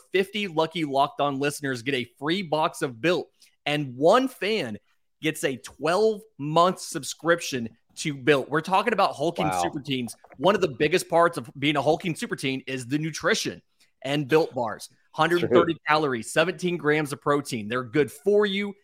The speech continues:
Speaker 1: They help with all of this. You've gotta try it. It's the best protein bar ever. So, Built Mar-, built march madness dot com right now. Vote for your favorite bar or puff. While you're there,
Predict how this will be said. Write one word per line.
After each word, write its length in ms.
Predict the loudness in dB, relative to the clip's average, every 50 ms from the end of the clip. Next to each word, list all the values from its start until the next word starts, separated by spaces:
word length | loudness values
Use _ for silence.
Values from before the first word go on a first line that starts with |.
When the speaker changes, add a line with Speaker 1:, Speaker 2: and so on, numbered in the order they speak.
| _ _ _
Speaker 1:
They 200 | -4 -4 -4 -4
help 300 | 0 2 2 2 2 0
with 80 | -4 0 2
all 160 | 2 4 4
of 60 | 2 0
this. 200 | 0 -2 -2 -4
You've 200 | -6 -6 -4 -2
gotta 280 | 2 2 2 2 2
try 320 | -2 -4 -4 -2 0 0 0
it. 60 | -2
It's 160 | -4 -8 -12
the 100 | -14 -14
best 400 | -14 -10 _ -2 -2 -2 -2 -4
protein 420 | _ -4 -4 -2 -2 -8 -8 -8 -4
bar 300 | -4 -4 -2 -4 -6 -8 _ _ _ _ _ _ _ _ _ _
ever. 300 | -2 -2 -2 -2 -8 -12 _ _ _
So, 400 | -12 0 4 4 4 4 2 -4 _ _ _ _ _ _ _ _
Built 200 | 4 4 4 4
Mar-, 200 | 4 2 0 0 0 -6 -12 -14 -4 0
built 260 | 0 0 0 -2 -10 -16 _
march 340 | 0 2 2 2 0 -2 -2
madness 360 | 2 2 2 2 0 -6 -4
dot 240 | 0 0 0 0 0
com 280 | 0 0 0 0 0
right 220 | 0 -2 -2 -2 -2
now. 220 | -2 -2 -2 -2
Vote 320 | 0 0 0 0 0 -2
for 60 | -2 0
your 120 | 0 0
favorite 400 | 2 2 2 2 2 0 -2 2
bar 220 | 2 4 4 4
or 80 | 2 -2
puff. 300 | -2 -2 -2 -2 -2 -4 _
While 220 | -6 -2 0 0
you're 160 | 2 0 0
there, 300 | 2 2 2 2 0 -2